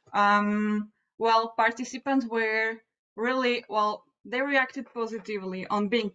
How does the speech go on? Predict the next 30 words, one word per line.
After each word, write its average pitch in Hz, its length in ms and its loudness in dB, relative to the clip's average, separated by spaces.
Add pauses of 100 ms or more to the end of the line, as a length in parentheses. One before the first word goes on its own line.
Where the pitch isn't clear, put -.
part 226 420 4
of 208 200 -6
the 208 120 -6
focus 226 420 -2
groups 294 360 -10 (440)
and 220 160 6
being 240 220 10
able 240 340 6
to 226 100 2
express 262 640 2
their 214 240 4
needs. 220 460 -2 (200)
So 208 520 6 (460)
yeah, 214 380 6 (300)
they 226 240 0
were 208 200 -4
just 196 240 -12
glad 196 460 2 (180)
to, 196 260 -4 (380)
you 208 140 0
know, 190 280 0 (360)
express 202 600 0 (140)
everything, 214 500 0
their 202 240 2
opinions 202 840 -2
and 202 420 -2
in 220 100 -2
relations 233 480 0
to 220 160 -8
the 202 260 -2